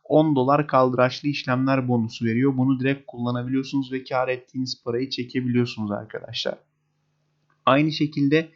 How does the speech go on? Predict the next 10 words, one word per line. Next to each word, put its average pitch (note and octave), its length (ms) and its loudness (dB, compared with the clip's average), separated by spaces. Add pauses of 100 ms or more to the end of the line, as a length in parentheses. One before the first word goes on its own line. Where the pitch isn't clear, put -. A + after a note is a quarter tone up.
(420)
bir E3 280 2
etkinlik D3 600 0
daha D3 260 4
var. C#3 200 2
O D3 160 4
etkinliği C#3+ 520 -2
de B2+ 80 -2
hızlıca B2+ 440 -8
göstereceğim C3 680 -4
size. C3+ 380 -6